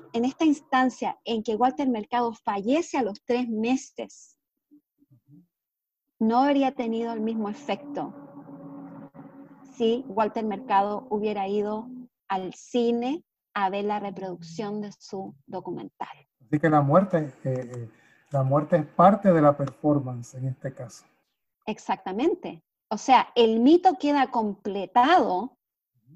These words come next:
Speaker 1: con la muerte de Walter Mercado, porque además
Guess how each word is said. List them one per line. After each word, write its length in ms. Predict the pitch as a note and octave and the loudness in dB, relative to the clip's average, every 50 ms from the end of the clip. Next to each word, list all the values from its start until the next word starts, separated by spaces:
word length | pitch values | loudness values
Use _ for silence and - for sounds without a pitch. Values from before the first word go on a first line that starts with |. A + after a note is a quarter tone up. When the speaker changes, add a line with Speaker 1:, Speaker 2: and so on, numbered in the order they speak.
| F#3+ G3+ _ _ _ _ _ _ | -20 -20 _ _ _ _ _ _
Speaker 1:
con 320 | - - B3 C4 D4 E4 D#4+ | 0 2 4 4 6 4 4
la 100 | B3 G3+ | 4 2
muerte 600 | G#3 G3+ G#3+ G#3+ G#3+ G#3+ _ _ A#3 A#3 A#3+ B3 _ _ _ _ _ | 0 -2 -2 -2 -4 -6 _ _ -6 -6 -6 -8 _ _ _ _ _
de 100 | - A3+ | -2 2
Walter 340 | G#3+ A3+ A3 G#3+ A3 A#3+ A3+ | 4 4 2 2 0 -4 -4
Mercado, 600 | A3 G3 - - - D4 D4 A#3 - - - _ _ | -4 -6 -6 4 6 8 8 8 4 0 -20 _ _
porque 300 | - C#4 B3 A#3+ - C4 | 4 6 6 6 6 8
además 360 | A#3+ A3+ A3+ A#3 C4 E4 F#4+ | 8 8 10 8 8 8 6